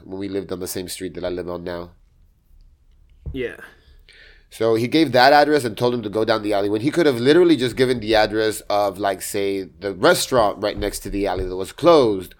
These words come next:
Speaker 1: or the abandoned pawn shop next to the alley.
Speaker 2: Jesus.
Speaker 1: Someone, and then someone actually ended up going inside of this guy's house.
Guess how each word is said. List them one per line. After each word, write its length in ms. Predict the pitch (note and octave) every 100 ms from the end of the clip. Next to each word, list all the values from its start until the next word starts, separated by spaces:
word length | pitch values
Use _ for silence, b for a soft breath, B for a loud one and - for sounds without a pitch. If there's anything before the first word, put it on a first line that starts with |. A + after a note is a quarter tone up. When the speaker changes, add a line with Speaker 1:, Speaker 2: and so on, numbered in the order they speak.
| b b -
Speaker 1:
or 120 | A#2
the 120 | A2+
abandoned 540 | B2+ A2 C3 C#3+ D3 C3
pawn 240 | E3+ G3
shop 360 | E3+ C#3+ G#2 F#2
next 240 | G#2 -
to 100 | A2
the 180 | F#2+ G2
alley. 440 | G2 F2+ F2+ E2+ - _ _ _ _ _ -
Speaker 2:
Jesus. 640 | - - - C3 C3+ _ b b b b b b _
Speaker 1:
Someone, 320 | - C#3 D3+
and 140 | C#3+ C3+
then 100 | D3
someone 240 | D#3+ D#3+
actually 200 | D#3 D3
ended 200 | C#3+ C#3
up 60 | A#2+
going 200 | C3+ C#3
inside 320 | C3+ C#3+ C3
of 100 | A#2+
this 160 | C3
guy's 280 | A2+ C3 B2+
house. 540 | A2 C3 B2 - -